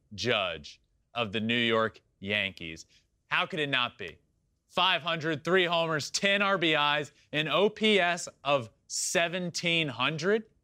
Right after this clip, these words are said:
one point seven zero two O P S. He is on pace as of right now to hit sixty-two home runs.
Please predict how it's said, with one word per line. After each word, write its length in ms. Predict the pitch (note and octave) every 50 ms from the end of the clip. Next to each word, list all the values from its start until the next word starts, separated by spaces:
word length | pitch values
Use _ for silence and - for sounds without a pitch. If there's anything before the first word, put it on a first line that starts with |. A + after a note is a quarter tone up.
| _ _ _ _ _ _ _ _ _ _ _ _ _ _ _ _ _
one 420 | - A#2+ C3+ D#3 E3+ F#3+ F#3+ F#3+
point 460 | F3+ - - F3+ F3 F3+ F3+ D#3 - -
seven 480 | - - - D3+ D#3 D3 D#3 D#3+ D#3
zero 460 | C3+ A#2+ C3 C#3 C#3 C#3 C#3 C3+ C3
two 460 | B2+ - - - B2+ A#2+ A2+ A2+ G#2+ - - -
O 180 | A#2 A#2+ A#2
P 300 | G#2 - B2 A#2 A2 G#2+
S. 260 | G2 F#2+ G2 G2+ -
He 200 | - C#3 C#3 C#3
is 160 | C3+ C3 B2+ B2+ -
on 320 | - C#3+ D#3+ F3 G3+ G#3
pace 460 | F#3 - F#3+ F#3+ F#3+ F#3+ E3 - - - _ _ _ _ _ _
as 220 | C3 C#3 D3 B2+ C#3
of 200 | C#3 A#2 G#2+ A#2
right 280 | C#3 D#3 G3 G3+ E3+
now 400 | D#3+ D#3 D3 C#3 C3 B2 B2 B2 _ _ _ _ _ _ _ -
to 120 | C#3+ C#3
hit 240 | C3+ D3+ C#3+ B2+ -
sixty-two 1300 | - - - - G#3 A3 A3 - - - - A#3+ A#3 A3 G#3 - - - - G#3 G3+ G3+ G#3 G3+ F#3+ - _ _ _ _
home 320 | F3+ F3+ F#3+ F#3 F3 F3+
runs. 480 | F#3 F3+ D#3 B2 F2 D#2 D#2 - -